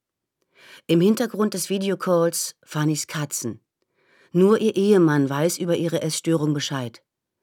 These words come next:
Ansonsten soll niemand davon wissen. Fanny ist ein gewähltes Pseudonym. Ihre Stimme ist zum Schutz ihrer Anonymität nachgesprochen. Mitte der zweitausendzehner Jahre war Fanny im Internet unterwegs.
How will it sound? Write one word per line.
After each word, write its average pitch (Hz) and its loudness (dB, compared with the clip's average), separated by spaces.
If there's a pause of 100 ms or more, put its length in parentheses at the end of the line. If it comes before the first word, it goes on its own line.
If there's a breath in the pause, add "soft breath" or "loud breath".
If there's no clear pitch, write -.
(380)
Ansonsten 175 2
soll 175 2
niemand 175 4
davon 139 -6
wissen. 127 -8 (1120 loud breath)
Fanny 220 2
ist - -6
ein 190 2
gewähltes 175 2
Pseudonym. 165 2 (320 soft breath)
Ihre 147 -2
Stimme 165 4
ist 147 -4
zum 156 0
Schutz 170 -2
ihrer 147 -2
Anonymität 156 0
nachgesprochen. 127 -8 (760)
Mitte 196 2
der 185 0
zweitausendzehner 170 0
Jahre 160 0 (320)
war 151 -4
Fanny 196 2
im 196 0
Internet 135 -2
unterwegs. 123 -8